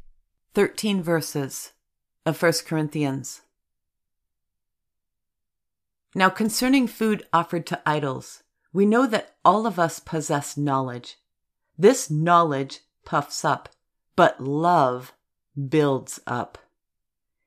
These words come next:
If anyone imagines that he knows something, he does not yet know as he ought to know. But if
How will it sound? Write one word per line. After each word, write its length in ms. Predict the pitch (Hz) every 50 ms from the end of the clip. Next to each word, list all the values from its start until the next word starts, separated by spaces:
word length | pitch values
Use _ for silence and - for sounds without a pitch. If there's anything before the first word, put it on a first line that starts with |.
| _ _ _
If 180 | 170 170 - -
anyone 440 | - 202 226 262 269 254 285 285 277 - -
imagines 720 | 175 175 165 165 160 156 165 180 175 208 214 214 214 214 -
that 180 | - 156 156 135
he 160 | 147 185 202
knows 360 | 190 180 175 165 156 147 -
something, 540 | - 143 135 135 - - 127 127 143 147 - _ _ _ _ _
he 200 | _ - 277 285
does 200 | - 262 208 175
not 360 | 180 190 185 185 180 - - 151
yet 320 | 147 175 165 - - -
know 480 | 165 180 180 165 151 143 147 147 147 - _ _ _ _ _ -
as 320 | 170 175 175 - - -
he 200 | - 220 220 214 - _ _ -
ought 420 | 214 208 208 - - - - - _ _
to 160 | - - 147
know. 460 | 151 151 147 139 135 131 127 127 - _ _ _ _ _ _ _ _ _ _
But 120 | - 208 202
if 180 | 202 196 -